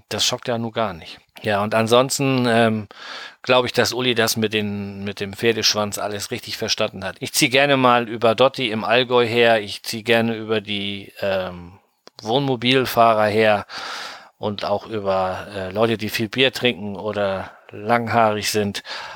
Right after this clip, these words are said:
Aber im Grunde genommen bin ich der loyalste Mensch überhaupt.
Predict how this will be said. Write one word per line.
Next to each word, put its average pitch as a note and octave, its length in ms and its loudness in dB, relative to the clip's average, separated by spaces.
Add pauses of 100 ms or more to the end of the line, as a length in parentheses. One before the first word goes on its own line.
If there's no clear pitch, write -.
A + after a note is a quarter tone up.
(140)
Aber G#2+ 240 4
im G#2 140 2
Grunde A#2 260 4
genommen G#2 480 2
bin G2+ 200 -4
ich F#2 220 -8
der F#2 460 -2 (200)
loyalste G2 640 0
Mensch F2 340 -6
überhaupt. F2 520 -12